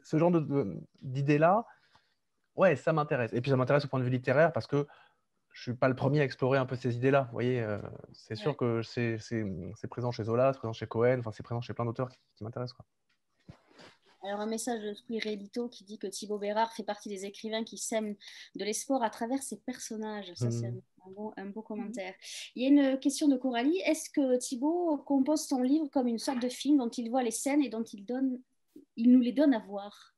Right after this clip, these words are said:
Speaker 1: Ouais, complètement. Complètement.
Speaker 2: Mm.
Speaker 1: Moi, j'ai, j'ai un, j'ai un rapport très cinématographique à l'écriture. Euh, en tant qu'éditeur, c'est quelque chose que j'ai beaucoup travaillé aussi avec mes auteurs. C'est-à-dire que je leur, je leur dis tout le temps, tout le temps, euh, show, don't tell. Vous savez, qui est un,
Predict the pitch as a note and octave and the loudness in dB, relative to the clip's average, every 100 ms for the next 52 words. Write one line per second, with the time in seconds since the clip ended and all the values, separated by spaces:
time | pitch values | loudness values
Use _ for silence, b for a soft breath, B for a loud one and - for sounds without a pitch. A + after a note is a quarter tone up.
0 | _ - A#2+ D3 C3 C3 - - _ _ | _ -2 0 0 -4 -4 -10 -18 _ _
1 | _ b b b b - D#3 C#3+ B2 - | _ b b b b -2 4 4 4 -2
2 | - C3 C3 A#2+ A#2+ B2 A#2+ A#2 A2+ G#2+ | -10 -6 -2 0 0 0 2 2 0 0
3 | G#2+ G#2+ G#2+ A2 A#2+ - D3 D3 B2+ A#2+ | -2 -4 -2 -2 -4 -4 0 2 0 0
4 | B2+ B2 C3 B2 C3 A#2+ A2+ - G#2+ - | -2 0 0 0 0 -4 -4 -8 -8 0
5 | E3+ F#3 E3+ - A2 - C#3 D#3 D3+ D3 | 4 4 2 -2 -4 -2 0 2 2 2
6 | D3+ - A#2+ A#2 C#3 B2+ A#2+ A#2 - _ | -2 -2 -6 -4 -6 -4 -4 -4 -6 _
7 | _ _ A2 A#2 D3 D#3 - C#3+ C3 C3+ | _ _ -8 -2 -2 -2 0 2 4 2
8 | B2+ B2 A#2+ A#2 A#2 A#2+ D3 D3+ _ A#2 | 0 -2 -4 -2 -4 -2 -2 -4 _ -4
9 | A#2 - A2+ A2 G#2 G2+ b b b _ | -4 0 0 2 0 -2 b b b _
10 | _ _ _ - B2 A#2+ A#2 B2+ B2 B2 | _ _ _ -10 -4 -2 -2 -2 -2 -2
11 | - G#3 G#3 D#3+ E3+ D#3+ D3 C3 C#3 C3+ | -6 -4 -2 -2 -2 -2 -2 -4 -4 -2
12 | C3 A#2 A2 - D3 C3+ B2+ B2+ B2 C3 | 0 -2 -4 0 2 4 2 0 0 0
13 | B2 G2+ - B2 C3 A#2+ A2+ G#2+ G2 | 0 -2 -2 -2 0 -2 -2 -2 -4